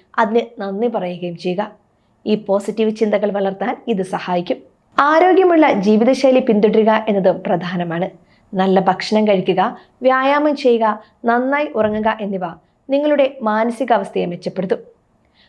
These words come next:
ഒരു സ്ഥാപനം എന്ന നിലയിൽ നെഗറ്റിവിറ്റി ഇല്ലാത്ത ഒരു നല്ല തൊഴിൽ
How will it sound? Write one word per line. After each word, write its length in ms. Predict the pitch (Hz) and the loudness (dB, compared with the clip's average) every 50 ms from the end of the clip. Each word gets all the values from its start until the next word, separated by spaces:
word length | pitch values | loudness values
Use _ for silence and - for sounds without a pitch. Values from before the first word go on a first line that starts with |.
| _ _ | _ _
ഒരു 160 | - 349 403 427 | 2 2 2 2
സ്ഥാപനം 480 | 415 - 285 269 269 269 285 294 302 294 | 2 0 0 0 2 0 0 0 0 0
എന്ന 120 | 277 269 254 240 | 0 0 0 0
നിലയിൽ 260 | 220 208 190 185 196 233 - - - 214 | 0 0 0 0 -2 -4 -4 -4 -2 -2
നെഗറ്റിവിറ്റി 500 | 220 214 233 220 - 233 240 240 240 254 247 - | 0 0 -2 -4 -2 -4 -4 -4 -4 -6 -4 -4
ഇല്ലാത്ത 340 | 226 214 220 214 208 214 214 190 - - _ _ _ _ - 262 | -2 0 0 0 0 -2 -6 -10 -10 -12 _ _ _ _ 0 2
ഒരു 120 | 285 311 320 294 | 2 2 2 0
നല്ല 160 | 285 269 262 262 262 | 0 0 -2 0 0
തൊഴിൽ 200 | 247 214 214 214 | 0 0 0 0